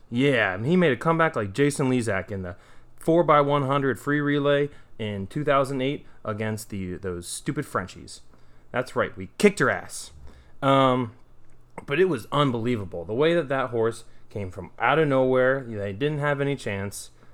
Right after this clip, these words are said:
There's a possibility it might be on steroids. It was freaking out after the race, but we'll see. It was an amazing moment, so I thought that was pretty cool.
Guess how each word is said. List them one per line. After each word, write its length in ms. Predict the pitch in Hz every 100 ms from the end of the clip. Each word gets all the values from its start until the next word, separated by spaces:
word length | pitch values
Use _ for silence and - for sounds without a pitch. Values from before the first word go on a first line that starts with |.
| -
There's 140 | 262 226
a 40 |
possibility 880 | - 113 107 120 120 120 113 110 110
it 80 | 110
might 300 | 110 107 95
be 100 | 107
on 160 | 98
steroids. 560 | 92 - 98 90 90 87
It 40 |
was 100 | 98
freaking 380 | - - 117 104
out 180 | 92 87
after 260 | 85 - 87
the 100 | 87
race, 240 | 87 87
but 120 | 139
we'll 180 | 139 165
see. 220 | 147 98
It 60 | 117
was 140 | 220
an 100 | 208
amazing 420 | 113 120 117 98
moment, 320 | 101 95 90 -
so 160 | 123
I 100 | 156
thought 240 | 165 117 104
that 160 | 101
was 100 | 98
pretty 300 | - 120 98
cool. 460 | - - 98 92